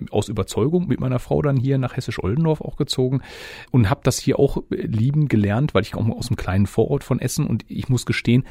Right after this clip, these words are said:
Hameln und die Region bietet mehr, auch in der Autoverbindung mehr als das, was ich in Essen in dem kleinen Vorort hatte.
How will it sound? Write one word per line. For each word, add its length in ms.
Hameln 400
und 160
die 120
Region 540
bietet 380
mehr, 540
auch 240
in 160
der 280
Autoverbindung 1400
mehr 360
als 180
das, 200
was 140
ich 140
in 80
Essen 280
in 120
dem 100
kleinen 260
Vorort 440
hatte. 220